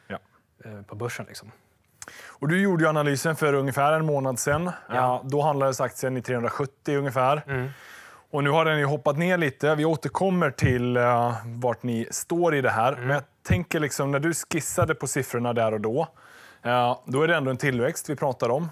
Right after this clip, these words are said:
Speaker 2: Ja.
Speaker 1: Det är ett bolag som, eh, mår bra och växer, men har någonstans då kanske, eh, fått lite växtvärk. Eller hur, hur ser det liksom ut nu
Speaker 2: Ja.
Speaker 1: efter?
Speaker 2: Man kan väl säga ungefär så här att, att, eh,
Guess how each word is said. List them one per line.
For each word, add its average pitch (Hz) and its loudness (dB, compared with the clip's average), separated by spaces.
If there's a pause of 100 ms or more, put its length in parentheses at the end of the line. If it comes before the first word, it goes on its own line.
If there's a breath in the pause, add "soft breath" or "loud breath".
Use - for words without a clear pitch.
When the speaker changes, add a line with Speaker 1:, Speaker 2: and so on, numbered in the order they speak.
Speaker 2:
Ja. 131 0 (100)
Speaker 1:
Det 143 -2
är 139 -4
ett 131 -6
bolag 139 0
som, 135 0
eh, 131 2
mår 143 0
bra 131 0
och 117 -6
växer, 143 0 (340 loud breath)
men 131 0
har 127 0
någonstans 127 -2
då 113 -4
kanske, 107 -6 (100)
eh, 107 -8
fått 107 -10
lite 104 -8
växtvärk. 160 -2 (500 loud breath)
Eller 139 -2
hur, 151 -2
hur 156 -2
ser 151 -2
det 147 -2
liksom 143 -2
ut 127 0
nu 160 0
Speaker 2:
Ja. 143 2
Speaker 1:
efter? 117 -2 (540)
Speaker 2:
Man 151 -2
kan 185 2
väl 165 2
säga 170 2
ungefär 139 0
så 151 0
här 143 4
att, 117 -4
att, - -8
eh, 120 0